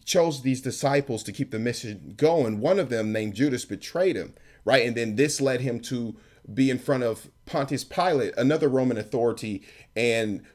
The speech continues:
who has an inscription out there that proves his existence, which led to crucifixion, which was, um, a well-known method of, of, uh, you know, basically death during that time frame. And so where are we going with this? Like,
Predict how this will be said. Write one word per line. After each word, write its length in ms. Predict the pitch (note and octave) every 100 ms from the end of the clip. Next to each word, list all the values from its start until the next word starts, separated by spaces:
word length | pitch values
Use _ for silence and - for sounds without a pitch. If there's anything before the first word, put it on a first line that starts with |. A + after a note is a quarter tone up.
| -
who 120 | D3
has 220 | D3 B2
an 80 | A#2
inscription 460 | G#2+ - D3 -
out 160 | A#2 A#2
there 120 | A#2
that 180 | A2 -
proves 260 | D3+ C3 E3+
his 160 | D#3+
existence, 680 | B2 F#2+ B2 - G2+ F2+ - - -
which 180 | B2+ D3
led 140 | B2
to 60 | C3+
crucifixion, 840 | D3 C#3+ C3+ - F3+ - A#2+ F2 - - -
which 200 | C3 C#3+
was, 320 | C3 - -
um, 420 | A2+ A2 G2+ F#2+ -
a 140 | G#2
well-known 1000 | G#2 G2+ G#2 G#2+ E3 D#3+ D#3 D3 C#3 B2+
method 420 | C#3 D3 C3+ A#2
of, 320 | A2+ A#2 A2 - - - -
of, 300 | A#2+ G#2+ -
uh, 180 | A2+ G2
you 80 | B2+
know, 240 | A2 A2+ - _ _ _ _ _ _ A#2
basically 440 | B2 C3 C3 C#3
death 520 | A2+ B2+ F#3 D#3+ - - _ _ _ _ - A2
during 340 | C3 E3 D#3
that 220 | D3+ D3+
time 340 | - F3 A3 G3+
frame. 480 | - A2 C#2+ A#1+ - _ _ _ -
And 140 | D3
so 540 | C#3+ F3 D#3 C#3+ B2+ - - -
where 220 | B2+ F#3+
are 80 | F#3
we 120 | F3
going 200 | D#3 A#3
with 80 | A3
this? 140 | D#3
Like, 300 | D#3 C3 B2